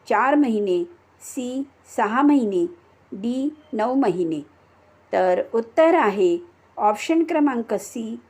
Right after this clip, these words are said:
सहा महिने. स्तनपान सुरुवातीचे सहा महिने केवळ आईचे दूध द्यावे.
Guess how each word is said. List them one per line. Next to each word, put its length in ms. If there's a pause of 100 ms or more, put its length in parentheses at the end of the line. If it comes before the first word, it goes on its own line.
(300)
सहा 280
महिने. 420 (460)
स्तनपान 800 (300)
सुरुवातीचे 960 (380)
सहा 260
महिने 480
केवळ 640
आईचे 440
दूध 360
द्यावे. 360